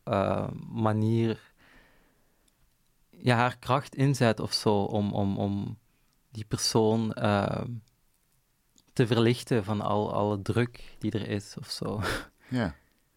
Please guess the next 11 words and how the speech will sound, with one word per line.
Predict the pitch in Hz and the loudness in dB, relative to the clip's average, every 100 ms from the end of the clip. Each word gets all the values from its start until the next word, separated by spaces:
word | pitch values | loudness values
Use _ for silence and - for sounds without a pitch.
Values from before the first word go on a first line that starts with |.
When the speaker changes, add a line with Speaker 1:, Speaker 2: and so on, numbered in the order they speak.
| _ _ _ | _ _ _
Speaker 2:
En | - 107 | -2 -2
is | 107 | 0
dat | 117 | 0
iets | 117 - | -2 2
wat, | 107 - | 0 2
wat, | 104 107 - | -2 -2 -4
eh, | - 101 98 98 98 | -2 2 2 2 0
buiten | 95 104 123 | 4 4 4
de | 135 | 0
islam | 123 127 127 143 | -2 -2 -2 -2
valt? | 143 147 185 - | -2 -2 -4 -12